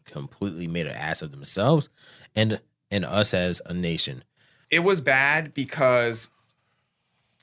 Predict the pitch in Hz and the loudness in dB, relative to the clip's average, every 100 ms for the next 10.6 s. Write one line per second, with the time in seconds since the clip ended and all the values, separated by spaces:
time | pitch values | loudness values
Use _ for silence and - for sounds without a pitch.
0 | _ _ _ _ _ _ - - 151 156 | _ _ _ _ _ _ -2 0 2 4
1 | 175 165 160 143 135 127 123 117 107 113 | 2 0 -2 -2 0 -2 0 0 0 0
2 | 110 110 120 113 110 110 - - 110 107 | -2 0 0 0 -2 -6 -8 0 2 4
3 | 104 104 117 127 123 123 135 - - _ | 4 0 -2 -4 -2 -2 -6 -10 -14 _
4 | _ _ _ - 147 143 113 107 107 110 | _ _ _ -4 0 0 0 2 2 0
5 | - 104 95 92 82 - - _ - 117 | -2 0 2 0 -2 -6 -12 _ -8 -4
6 | 113 107 107 107 110 - 110 110 107 127 | 0 -2 -2 -4 -4 -4 -4 -4 -6 -6
7 | 113 107 - 139 120 107 95 - 110 110 | -4 -4 -2 0 4 2 2 -2 -2 0
8 | 120 107 - _ _ _ _ - 120 127 | 2 0 -4 _ _ _ _ -2 2 2
9 | 73 110 110 123 180 - - 120 117 113 | 2 0 0 0 2 0 0 -2 0 2
10 | 120 131 139 151 160 | 4 4 2 0 0